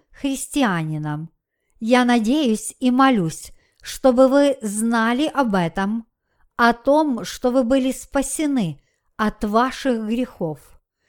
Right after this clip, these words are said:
Я также надеюсь и молюсь, чтобы вы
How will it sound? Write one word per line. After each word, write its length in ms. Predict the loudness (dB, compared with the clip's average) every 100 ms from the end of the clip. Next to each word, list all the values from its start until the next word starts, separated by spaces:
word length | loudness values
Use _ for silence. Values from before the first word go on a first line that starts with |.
| _ _ -6
Я 260 | 2 2
также 420 | 4 2 0 0 0
надеюсь 720 | 2 0 0 0 0 -4 -8
и 120 | -4
молюсь, 580 | 0 0 0 -2 -6 -18 -20 _ _
чтобы 480 | -16 -2 2 4 4
вы 300 | 4 2